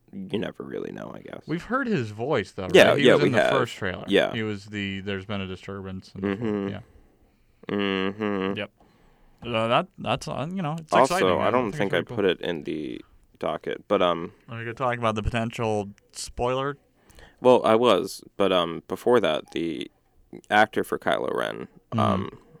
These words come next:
Speaker 2: Oh, yeah, no, I think I saw something about this today, but go
Speaker 1: yeah,
Speaker 2: ahead.
Speaker 1: how he says that he doesn't think Kylo Ren's actually a bad guy.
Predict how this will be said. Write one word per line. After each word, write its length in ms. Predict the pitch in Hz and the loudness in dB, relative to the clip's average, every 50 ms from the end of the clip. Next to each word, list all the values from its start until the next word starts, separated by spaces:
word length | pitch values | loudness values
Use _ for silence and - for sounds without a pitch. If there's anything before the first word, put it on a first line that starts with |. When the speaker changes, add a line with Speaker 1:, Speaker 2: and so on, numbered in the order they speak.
| _ _ | _ _
Speaker 2:
Oh, 180 | - 139 135 127 | 2 4 4 4
yeah, 180 | 127 123 113 104 | 4 2 0 -2
no, 100 | 98 101 | -4 -6
I 60 | 104 | -8
think 140 | - 117 113 | -8 -8 -8
I 40 | 113 | -8
saw 240 | 110 - 113 110 104 | -6 -4 -4 -4 -4
something 220 | 110 107 104 101 | -6 -8 -10 -8
about 180 | 95 101 101 95 | -8 -8 -8 -8
this 80 | 98 - | -10 -14
today, 220 | - - 101 101 | -12 -10 -10 -8
but 80 | 98 98 | -2 2
go 60 | 104 | 4
Speaker 1:
yeah, 180 | 98 95 85 67 | 6 6 6 6
Speaker 2:
ahead. 180 | 50 50 - - | 4 0 -2 0
Speaker 1:
how 180 | - 107 95 98 | 2 2 2 4
he 180 | 98 87 95 | 2 0 -2
says 220 | 95 - 98 92 - | 0 0 -2 -2 -2
that 120 | - - 87 | -4 -6 -4
he 40 | |
doesn't 340 | 90 87 85 85 82 78 - | 0 0 0 0 -2 -6 -8
think 280 | - - 87 76 69 - | -6 -6 -6 -6 -6 -6
Kylo 260 | - - 71 65 62 | -8 -6 -6 -4 -4
Ren's 200 | 58 65 - - | -6 -6 -6 -6
actually 340 | - 64 - - - - - | -8 -8 -6 -6 -8 -6 -6
a 100 | - - | -8 -8
bad 340 | - - - - - - - | -10 -10 -12 -12 -12 -12 -10
guy. 500 | - - 50 50 50 50 53 57 - - | -8 -6 -4 -4 -4 -4 -4 -4 -6 -8